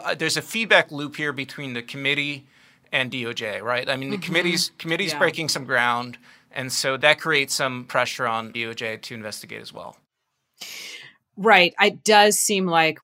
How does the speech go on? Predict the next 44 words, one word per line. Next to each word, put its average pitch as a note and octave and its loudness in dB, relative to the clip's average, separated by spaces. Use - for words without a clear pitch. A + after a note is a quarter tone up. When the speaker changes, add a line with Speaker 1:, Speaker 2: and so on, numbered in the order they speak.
Speaker 2:
there's E3 0
a D#3 0
political F3+ 2
room, F3+ 2
obviously D#3+ 0
the D3 -2
hearing F3 0
room, E3 -2
there's D3+ 0
the C#3+ -4
Department E3+ 4
of D#3 -2
Justice D#3+ 2
investigation E3+ 4
room, E3 0
and D#3+ 2
there D#3+ 2
does D#3 0
seem D3+ -4
to D3+ -8
be, D3 -4
like, C#3 -6
as C#3+ -6
you D3 -6
said, D#3 0
it's C#3+ -6
almost G3 2
like E3+ 0
waves E3+ 4
that D3+ -2
intersect D#3 -2
and D#3+ -6
meet, D#3 -2
and D3+ -6
they D3 0
have D3 -2
a C#3+ -6
kind F#3+ 2
of E3+ -2
symbiotic D#3 2
relationship D3 -4
at C#3 -8
times, D#3 -4
and, D3+ -4